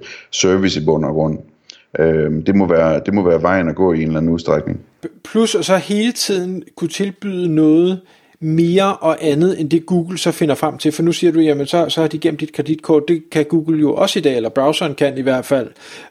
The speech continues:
Speaker 2: Øhm, så, så hver gang Google så ligesom møver sig længere ind på territoriet, så skal man så være foran og sige, "Okay, men hvad kan vi så?"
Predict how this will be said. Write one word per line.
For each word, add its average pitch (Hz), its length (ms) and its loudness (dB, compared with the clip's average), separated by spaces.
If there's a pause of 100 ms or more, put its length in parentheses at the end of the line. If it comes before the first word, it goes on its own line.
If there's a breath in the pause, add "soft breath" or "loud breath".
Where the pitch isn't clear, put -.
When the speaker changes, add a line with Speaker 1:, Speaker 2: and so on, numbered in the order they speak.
Speaker 2:
Øhm, 147 360 2
så, 156 220 0
så 156 100 -4
hver 202 160 0
gang 220 240 -2
Google 208 320 -2
så 190 140 -2
ligesom 180 300 -2
møver 165 440 4
sig 147 160 -2
længere 170 220 2
ind 156 80 -4
på - 100 -12
territoriet, 147 480 0
så 180 100 -6
skal 185 180 -4
man 160 140 0
så 165 120 -2
være 156 180 0
foran 160 380 0
og 135 140 -6
sige, 143 240 0
"Okay, - 140 -4
men 143 40 -2
hvad 180 100 0
kan 160 160 -2
vi 170 80 4
så?" 135 220 0